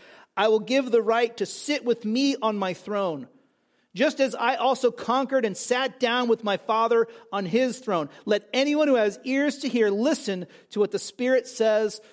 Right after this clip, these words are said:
to the churches." Jesus, and this actually comes to fruition in Re-, Revelation nineteen. We'll get there eventually. But here's the deal.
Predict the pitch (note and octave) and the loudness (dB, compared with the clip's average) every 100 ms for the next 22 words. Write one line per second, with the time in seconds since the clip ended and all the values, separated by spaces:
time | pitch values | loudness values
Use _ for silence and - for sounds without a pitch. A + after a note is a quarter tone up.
0 | _ G#3 F3+ - F#3+ E3+ - B2+ - - | _ -4 -4 -6 -6 -6 -8 -18 -20 -20
1 | _ - _ - B3+ D4+ C4+ - - G3+ | _ -20 _ 0 2 4 2 -2 -2 0
2 | G3+ C4 C4+ C#4 C4 B3 A#3+ B3 A3+ - | 2 2 0 0 -2 -2 0 0 -2 -4
3 | A#3 A3 A3+ G3+ F#3 F#3+ G3+ F#3 F#3 G3 | -6 0 0 -2 -4 -2 -4 -2 2 2
4 | G3 F3+ F3+ D#3 - F#3 E3 E3 E3 F3+ | 0 -4 -6 -6 -8 -6 -4 -4 -4 -4
5 | E3 E3 D#3 D3 D3+ E3+ - - A3 C4 | -4 -6 -8 -4 -2 -2 -6 -6 0 0
6 | A3 G#3 A#3 D#3 | 0 -2 0 0